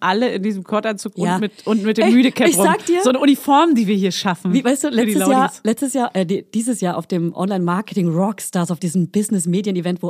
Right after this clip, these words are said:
Speaker 2: alle bunte Hosen-Anzüge anhatten.
Speaker 1: Mm.
Speaker 2: Und nächstes Jahr haben dann alle die Kordanzüge
Speaker 1: Ja.
Speaker 2: an.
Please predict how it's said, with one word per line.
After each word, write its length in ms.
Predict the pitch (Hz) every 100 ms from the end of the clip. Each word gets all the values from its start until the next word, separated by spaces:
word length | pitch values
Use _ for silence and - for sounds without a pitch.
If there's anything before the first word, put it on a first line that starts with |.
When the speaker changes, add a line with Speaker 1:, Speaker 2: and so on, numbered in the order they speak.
| -
Speaker 2:
alle 280 | 185 240 - -
bunte 380 | 226 269 269 208
Hosen-Anzüge 560 | 233 226 185 240 202
anhatten. 640 | 180 180 285 294 277 233 180
Speaker 1:
Mm. 60 | - -
Speaker 2:
Und 180 | 220 233
nächstes 340 | 247 247 277
Jahr 120 | 240
haben 80 | 233
dann 120 | 208 202
alle 240 | 240 240
die 100 | 214
Kordanzüge 560 | 196 233 226 208 - 214
Speaker 1:
Ja. 80 | 185
Speaker 2:
an. 240 | 185 226